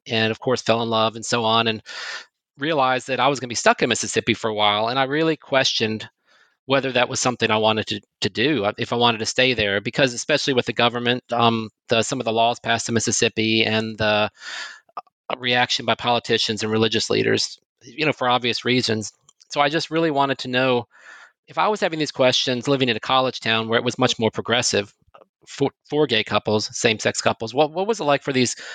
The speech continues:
couples living in small towns and rural areas? And so just like most, most of us who have P H Ds, we just, we turned it into a research project.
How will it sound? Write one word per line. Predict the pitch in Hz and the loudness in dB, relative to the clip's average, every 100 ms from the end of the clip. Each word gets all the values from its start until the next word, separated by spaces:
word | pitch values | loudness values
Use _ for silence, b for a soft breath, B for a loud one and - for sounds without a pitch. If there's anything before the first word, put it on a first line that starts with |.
| B | B
couples | - 135 135 117 | -2 0 0 2
living | 123 120 117 | 0 2 0
in | 110 | -2
small | - - 120 | -4 2 2
towns | 113 117 117 113 | 2 0 0 -2
and | 104 | -4
rural | 107 113 107 | -2 0 2
areas? | 101 104 110 107 - | 2 0 -2 -4 -6
And | 131 | -8
so | - 127 120 117 _ _ B B B B _ _ - | -2 0 2 0 _ _ B B B B _ _ -4
just | 151 - | -2 2
like | 147 - 127 | 2 2 -2
most, | 151 147 | -2 0
most | 156 147 | -2 -2
of | 139 | -4
us | 131 | 0
who | 135 | 0
have | 120 | 0
P | 160 | 0
H | 131 - | 0 0
Ds, | 139 143 123 | 0 0 0
we | |
just, | 120 - | 0 0
we | 123 | -4
turned | - 131 | 0 0
it | 127 | 2
into | 123 117 | 0 0
a | |
research | 113 147 - 98 - | 0 0 2 -2 0
project. | 95 104 - 113 - | 0 0 0 -2 -4